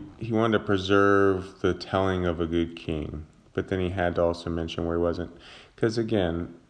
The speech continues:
it, by the time Chronicles is done, they're establishing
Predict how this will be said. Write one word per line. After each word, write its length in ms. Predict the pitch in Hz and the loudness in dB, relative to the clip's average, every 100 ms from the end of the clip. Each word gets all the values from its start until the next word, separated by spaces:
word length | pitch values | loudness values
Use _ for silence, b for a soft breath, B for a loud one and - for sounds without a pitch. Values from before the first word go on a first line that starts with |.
| - | -12
it, 440 | 107 - 113 - - - - | -10 -8 -10 -10 -12 -14 -6
by 220 | 113 104 | 2 2
the 80 | 107 | 2
time 160 | 120 | 0
Chronicles 500 | 113 117 110 - 90 | 4 4 4 2 0
is 140 | 92 87 | 0 0
done, 460 | 92 98 95 90 | 2 2 2 0
they're 420 | 87 90 90 90 - | 2 2 2 -2 -6
establishing 1080 | 95 - 98 92 95 - 90 90 87 87 | -8 0 2 2 -2 -4 -4 -2 -4 -6